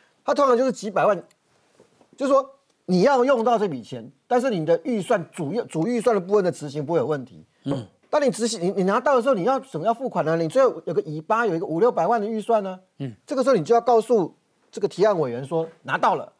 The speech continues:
Speaker 1: 然后大概是怎么样。可是我没有看过说一百亿的东西，你一次就五十，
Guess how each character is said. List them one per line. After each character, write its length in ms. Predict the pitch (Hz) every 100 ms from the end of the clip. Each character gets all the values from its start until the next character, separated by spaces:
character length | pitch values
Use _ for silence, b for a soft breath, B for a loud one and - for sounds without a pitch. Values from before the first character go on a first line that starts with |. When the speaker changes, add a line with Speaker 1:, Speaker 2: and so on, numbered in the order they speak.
| _ _ _
Speaker 1:
然 100 | 143
后 60 |
大 180 | 175 233
概 160 | 196 175
是 120 | 156
怎 120 | 113
么 80 | 87
样。 120 | 107 - _ b 139 b _
可 100 | -
是 60 | 330
我 140 | 285
没 80 | 247
有 100 | 226
看 240 | 247 262
过 180 | 240 269
说 300 | 226 247 240 _ _
一 80 | 285
百 200 | - 262
亿 100 | 254
的 60 | 247
东 220 | 240 202
西， 240 | - 247 -
你 200 | 156 151
一 80 |
次 160 | 202 269
就 160 | 208 240
五 140 | 165
十， 220 | 156 175